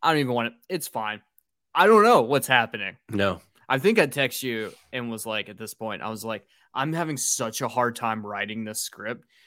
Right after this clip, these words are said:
Speaker 1: because as I'm, and I say this a lot where I'm like, I read back through and I'm like, "None of this makes sense."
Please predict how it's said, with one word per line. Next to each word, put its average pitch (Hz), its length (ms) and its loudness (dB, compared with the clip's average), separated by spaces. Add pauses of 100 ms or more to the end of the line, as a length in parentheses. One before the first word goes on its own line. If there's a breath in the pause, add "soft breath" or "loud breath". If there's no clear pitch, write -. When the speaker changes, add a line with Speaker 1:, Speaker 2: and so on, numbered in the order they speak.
(180 soft breath)
Speaker 1:
because 131 320 -2 (600)
as 156 160 0
I'm, 160 260 2 (100)
and 175 180 2
I 165 160 4
say 214 240 2
this 160 200 -2
a 131 40 -2
lot 117 240 -2
where 110 100 -6
I'm 113 60 -8
like, 110 140 -8
I 117 60 -4
read 139 360 -2
back 131 200 4
through 123 160 -6
and 135 60 -4
I'm 135 60 -4
like, 113 200 -10
"None 143 220 -2
of 139 80 -4
this 120 180 -6
makes 104 220 -10
sense." 113 240 -8